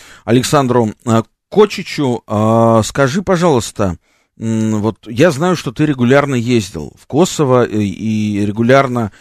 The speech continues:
как минимум, каждое двадцать восьмое июня на Видовдан, священный для сербов день. Э, что ты видел в Косово, когда ты туда приезжал? Когда ты там последний раз был? Насколько там на самом деле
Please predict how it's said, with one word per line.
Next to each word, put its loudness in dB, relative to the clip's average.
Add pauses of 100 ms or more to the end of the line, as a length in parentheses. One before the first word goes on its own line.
(120)
как -10
минимум, 2
каждое 0
двадцать -4
восьмое -4
июня 0
на 0
Видовдан, 0
священный -8
для -6 (420)
сербов 2
день. 0 (320)
Э, 0 (720)
что 2
ты 2
видел 2
в -14
Косово, 0
когда -2
ты -8
туда -2
приезжал? -2
Когда -2
ты -2
там 0
последний -2
раз 2
был? -2
Насколько -2
там 0
на 2
самом 0
деле 0